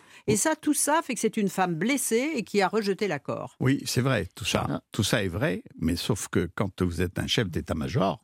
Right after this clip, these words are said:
Speaker 1: Ah ben.
Speaker 2: puisque nous parlons de toute façon aussi de conflits, et nous allons bientôt en parler,
Speaker 1: <laughs>
Speaker 2: eh bien, un chef d'état-major, c'est, c'est quelqu'un qui a du sang-froid et qui,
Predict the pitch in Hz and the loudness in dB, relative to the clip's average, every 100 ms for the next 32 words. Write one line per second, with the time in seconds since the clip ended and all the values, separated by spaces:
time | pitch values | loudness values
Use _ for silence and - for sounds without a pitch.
0 | - - - - - - 92 90 151 87 | -16 -18 -18 -20 -20 -2 0 2 0 0
1 | 82 76 95 85 85 85 78 73 - - | 0 0 -2 0 0 -2 -4 -4 -4 -4
2 | 82 - - - 85 82 90 101 98 185 | -4 -2 -2 -2 -2 -2 -2 -2 0 2
3 | 180 147 _ _ - - 87 85 90 90 | 2 0 _ _ -8 -4 0 0 0 0
4 | 73 82 - 90 82 85 - - 185 208 | 0 -2 0 0 0 -2 -2 0 0 0
5 | - - 156 - - - 87 107 98 - | -6 -12 -12 -14 -8 -2 0 2 0 -2
6 | 117 - 110 92 - 85 90 147 190 - | -2 0 0 0 0 -2 0 0 0 -2
7 | - - 82 - 123 - - - - 110 | -6 -2 -2 -2 -2 -4 -2 -2 0 -2
8 | - 71 69 - 78 82 - 143 196 196 | -4 -4 -4 -2 -2 -2 2 4 2 -2
9 | _ - - _ - 90 - 101 95 | _ -20 -20 _ 0 0 2 2 2